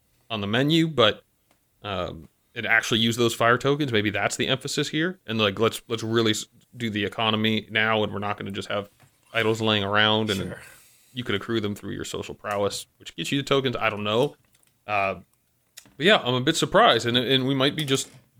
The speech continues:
Speaker 1: it's a new element to the game. We, the, we quite literally could just be watching a new, a new way of how Survivor is played,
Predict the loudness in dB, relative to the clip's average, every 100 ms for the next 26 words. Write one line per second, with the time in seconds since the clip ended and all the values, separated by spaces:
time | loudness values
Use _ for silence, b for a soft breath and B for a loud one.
0 | _ -6 0 4 8 8 8 4 0 -4
1 | -4 0 0 0 -4 -6 -10 -8 -8 -10
2 | -8 -8 0 0 2 -2 -2 -4 -4 -6
3 | -8 -6 -6 -6 -6 -6 -2 -2 -2 -4
4 | -10 _ _ _ _ _ _ _ _ -10
5 | 2 4 6 6 6 4 2 0 0 2
6 | 2 0 -2 -4 -6 -6 -6